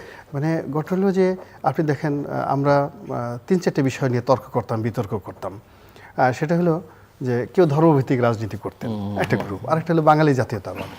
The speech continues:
Speaker 1: আরেকটা হলো বাংলাদেশের জাতীয়তাবাদ। এখন সব বাদ। এখন এই জিনিসগুলো বিতর্কের মধ্যেই নেই, তাহলে রাজনীতির যে নীতি এবং আদর্শ নেই। এখন, আহ, আপনি রাষ্ট্রের পক্ষ থেকে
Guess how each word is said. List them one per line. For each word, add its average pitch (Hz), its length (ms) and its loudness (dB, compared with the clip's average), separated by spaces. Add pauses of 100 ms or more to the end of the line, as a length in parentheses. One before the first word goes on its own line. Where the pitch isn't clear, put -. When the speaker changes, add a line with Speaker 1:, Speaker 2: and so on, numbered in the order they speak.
(200)
Speaker 1:
আরেকটা 160 240 2
হলো 156 120 2
বাংলাদেশের 127 460 2
জাতীয়তাবাদ। 101 580 -8 (400)
এখন 127 220 -4
সব 104 400 -6
বাদ। - 140 -6 (1400)
এখন 214 460 4
এই 220 300 6
জিনিসগুলো 185 500 4
বিতর্কের 247 480 4
মধ্যেই 120 420 0
নেই, 90 300 -10
তাহলে 180 220 4
রাজনীতির 156 520 4
যে 185 100 2
নীতি 139 220 0
এবং 117 120 2
আদর্শ 101 300 -6
নেই। 113 140 -10
এখন, 214 300 0
আহ, - 520 -12
আপনি 156 300 0
রাষ্ট্রের 180 420 0
পক্ষ - 220 -2
থেকে 185 260 0